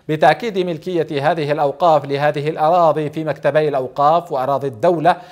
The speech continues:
ليتسنى لهم اللعب في الملف وتحويله إلى ملكية خاصة لقيادات حوثية من الصف الأول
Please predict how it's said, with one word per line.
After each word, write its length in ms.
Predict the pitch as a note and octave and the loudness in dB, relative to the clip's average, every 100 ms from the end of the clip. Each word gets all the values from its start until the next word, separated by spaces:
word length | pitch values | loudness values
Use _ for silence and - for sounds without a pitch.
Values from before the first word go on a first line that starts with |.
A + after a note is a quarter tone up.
| - - | -20 -6
ليتسنى 600 | D#3 F#3+ G3 G#3+ A3+ E3+ | 0 2 2 0 -2 0
لهم 300 | E3+ E3+ E3+ | 0 -2 -4
اللعب 400 | C#3+ D3 D#3+ E3 | -2 0 0 -4
في 120 | D#3 | -6
الملف 400 | C#3 B2 E3+ E3 E3+ | -8 -4 -2 -2 -2
وتحويله 720 | D3 C#3+ B2+ C3+ F3+ D#3+ D3 | -2 0 -2 -2 -4 -4 -4
إلى 260 | D#3 D3+ C#3 | -2 0 0
ملكية 440 | B2 F#3 E3+ D#3 D#3+ | -4 -6 -4 -4 -4
خاصة 540 | - E3+ F#3+ F#3 G3 - | -2 2 2 2 -4 -6
لقيادات 840 | B2 D3+ D#3 D3+ C#3+ E3+ D3 C#3 | -8 -8 -2 0 0 0 -2 -6
حوثية 640 | D3 C3+ G3 E3 F3 F3+ F3+ _ _ _ | -8 -8 -4 -4 -4 -8 -14 _ _ _
من 200 | D3 F3+ | -8 -4
الصف 440 | D#3+ - D#3 - D#3 | -2 -4 -8 -6 -8
الأول 600 | C#3 D#3+ C3 C3 C3 | -6 -6 -2 -2 -4